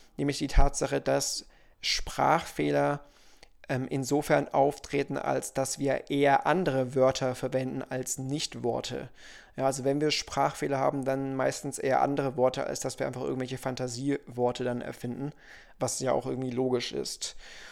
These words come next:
Zu diesem Aktivationsausbreitungsmodell,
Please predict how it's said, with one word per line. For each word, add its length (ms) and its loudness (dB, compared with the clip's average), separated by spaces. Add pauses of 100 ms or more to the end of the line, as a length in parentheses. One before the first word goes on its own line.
(160)
Zu 100 -4
diesem 240 -2
Aktivationsausbreitungsmodell, 1800 4